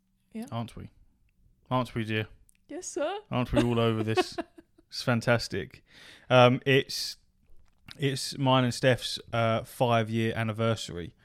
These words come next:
Speaker 2: on Thursday.
Speaker 1: Yeah.
Speaker 2: And I was, um, contemplating whether I would buy us both Necrom.
Speaker 1: Okay.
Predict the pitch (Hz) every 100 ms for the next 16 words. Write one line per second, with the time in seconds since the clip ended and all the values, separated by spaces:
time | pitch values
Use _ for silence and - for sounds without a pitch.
0 | - - - _ - 117 110 107 104 107
1 | _ _ _ _ - - 123 117 117 -
2 | 78 85 - _ _ _ - 240 269 -
3 | 117 117 143 131 - - 120 117 117 117
4 | - - 131 117 107 110 107 107 107 -
5 | 113 113 110 110 107 107 110 107 - -
6 | - 113 113 113 107 - 117 107 113 110
7 | - 127 156 - _ _ _ _ _ _
8 | _ _ _ _ _ _ _ _ _ 311
9 | 202 185